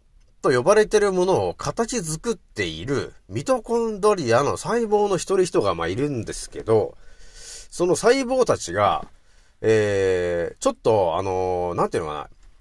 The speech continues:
エネルギー不足になっていて、えー、通常のエネルギーが、えー、不足しているということがあって、えー、要するに変異しちゃってるみたいな。ね。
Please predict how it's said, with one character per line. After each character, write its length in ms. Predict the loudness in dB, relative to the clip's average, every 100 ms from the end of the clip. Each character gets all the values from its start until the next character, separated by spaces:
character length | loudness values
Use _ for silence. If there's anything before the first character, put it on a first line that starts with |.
| -12
エ 140 | -6 0
ネ 160 | 2
ル 160 | 2 -2
ギ 260 | -2 -4
ー 80 | -4
不 60 | -2
足 340 | 0 0 -4
に 160 | -6 -2
な 140 | -2
っ 40 | -2
て 280 | -8 -10
い 140 | -10 -8
て、 420 | 0 0 0 -6 -18 -20 -20 -20 -4
え 240 | -2 -2
ー、 40 | -4
通 260 | -4 -4
常 240 | 0 0 4
の 80 | 4
エ 80 |
ネ 160 | 2 0
ル 140 | 0
ギ 260 | -2 -6 -6
ー 40 |
が、 420 | 0 4 4 2 -2
え 120 | -6
ー、 20 |
不 80 | -4
足 260 | -4 -4 -2
し 140 | 0
て 100 | 2
い 60 | 2
る 100 | 2
と 120 | -2
い 140 | -2
う 80 | -4
こ 140 | -4 -4
と 120 | -4
が 240 | -2 0
あ 40 | 0
っ 40 |
て、 480 | -2 -6 -2 -2 -6 -16 -20 -20 -20 -20 -20 _
え 260 | -2 0 2
ー、 40 |
要 100 | 0
す 120 | 0
る 120 | -2
に 180 | -2 -6
変 300 | -2 2 2
異 60 | 2
し 60 |
ち 20 | 0
ゃ 60 |
っ 20 |
て 140 | -4 -8
る 100 | -8
み 80 | -8
た 160 | -14
い 60 | -16
な。 80 | -20 -12
ね。 80 | -12